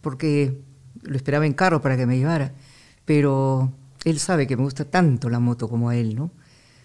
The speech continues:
Entonces para mí fue un placer. Y no solamente eso, sino que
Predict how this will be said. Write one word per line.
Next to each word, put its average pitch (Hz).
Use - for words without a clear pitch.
Entonces 135
para 135
mí 131
fue 147
un 170
placer. 156
Y 165
no 170
solamente 185
eso, 165
sino 160
que 151